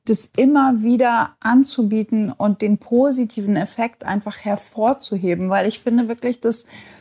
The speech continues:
diese jungen Menschen, die unterliegen sowieso schon so viel Druck und so viel Stress, weil sie immer abliefern müssen, weil ihnen so selten Fehler verziehen werden.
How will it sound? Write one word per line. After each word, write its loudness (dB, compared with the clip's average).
diese 4
jungen 4
Menschen, 2
die -4
unterliegen 2
sowieso 0
schon -4
so 0
viel -2
Druck 0
und -4
so -8
viel -12
Stress, -4
weil 0
sie -4
immer 0
abliefern -2
müssen, -6
weil -2
ihnen -4
so -4
selten -2
Fehler 0
verziehen -6
werden. -8